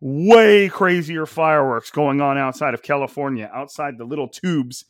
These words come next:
that sit on your ladder and spray sparks up. Like, California has some weak-ass fireworks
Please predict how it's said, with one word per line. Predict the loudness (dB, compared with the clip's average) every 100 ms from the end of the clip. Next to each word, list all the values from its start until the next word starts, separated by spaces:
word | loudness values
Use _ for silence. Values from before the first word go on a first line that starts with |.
| _ _
that | -12 -12
sit | -12 -10 -6
on | -4 -2
your | -2
ladder | -2 0 0 -2
and | -4 -6 -8
spray | -8 -8 -8
sparks | -8 -6 -2 -2 -4 -10
up. | -12 -12 _ _ _ _ _ _ _
Like, | -8 -6 -8 _ _ -6
California | 0 2 0 -2 -4 -4
has | -6 -6
some | -6 -4
weak-ass | -4 -2 -2 -2 -4
fireworks | -2 0 -2 -6 -12